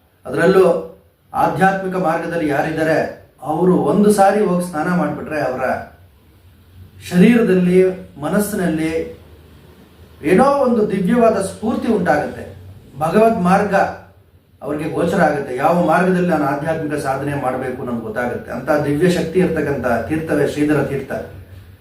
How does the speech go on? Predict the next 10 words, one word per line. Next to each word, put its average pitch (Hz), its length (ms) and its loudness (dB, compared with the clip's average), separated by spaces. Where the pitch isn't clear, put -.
ಮಹಾತ್ಮರಿಗೆ 233 680 0
ತಮ್ಮ 175 200 -2
ಹತ್ರ 208 200 2
ಯಾರೇ 202 500 4
ಬಂದ್ರೂ 185 420 2
ಅವರ 185 240 2
ಹೋದ 185 260 -2
ಜನ್ಮದ 185 280 -2
ವಿವರಗಳು 175 460 2
ಏನು, 170 640 2